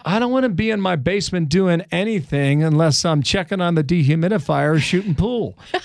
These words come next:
Speaker 1: Um,
Speaker 2: With a drink in your
Speaker 1: <laughs>
Speaker 2: hand.
Speaker 1: Right, yeah, with a
Speaker 2: Yeah.
Speaker 1: cocktail
Speaker 2: Yeah.
Speaker 1: and some tunes.
Speaker 2: Yeah.
Speaker 1: And, um, I, I, I made a decision to come in the building.
Speaker 2: Early on.
Speaker 1: Yeah.
Speaker 2: Yeah.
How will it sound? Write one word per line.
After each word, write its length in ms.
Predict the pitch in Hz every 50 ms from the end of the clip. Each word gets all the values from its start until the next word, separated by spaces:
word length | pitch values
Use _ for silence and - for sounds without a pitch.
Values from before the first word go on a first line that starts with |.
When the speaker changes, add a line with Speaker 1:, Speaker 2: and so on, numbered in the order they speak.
| - - - - - - -
Speaker 1:
Um, 400 | 185 - 156 175 165 165 175 160
Speaker 2:
With 140 | 185 220 196
a 20 |
drink 300 | 185 - 214 254 254 -
in 60 | - 247
your 80 | 220 165
Speaker 1:
<laughs> 20 |
Speaker 2:
hand. 260 | 175 214 - 196 - -
Speaker 1:
Right, 260 | 320 359 285 196 160
yeah, 80 | 190 233
with 140 | 202 151 151
a 20 |
Speaker 2:
Yeah. 60 | 143
Speaker 1:
cocktail 520 | - 240 233 160 - - 165 147 123 95 - -
Speaker 2:
Yeah. 240 | 165 143 127 127 -
Speaker 1:
and 140 | 175 170 156
some 140 | 165 175 165
tunes. 460 | - 247 370 311 196 143 117 - - -
Speaker 2:
Yeah. 300 | - 156 - - 170 131 - - -
Speaker 1:
And, 540 | 156 160 165 160 156 156 151 147 131 - - - -
um, 800 | 143 143 139 135 131 127 127 127 127 120 117 110 104 98 95 - _ _ _ _ _ _ _ _ _ _ _ _ _ _ - -
I, 220 | 131 147 156 - _ -
I, 180 | 139 151 160 -
I 120 | 143 160
made 260 | 180 190 202 220 226 240
a 40 |
decision 520 | 190 165 127 - - - 151 160 160 170 151
to 80 | 123
come 240 | 110 - 123 127 135 135
in 80 | 131
the 80 | 120 107
building. 560 | 98 104 113 120 135 127 113 95 87 92 - _ _ _ _ _ _ _ _ -
Speaker 2:
Early 280 | - 143 139 123 127 127
on. 280 | 123 123 127 135 147 143 _ _ _ _ _ -
Speaker 1:
Yeah. 460 | 104 101 104 104 104 98 87 82 113 131 - _ _ _ _
Speaker 2:
Yeah. 160 | - - -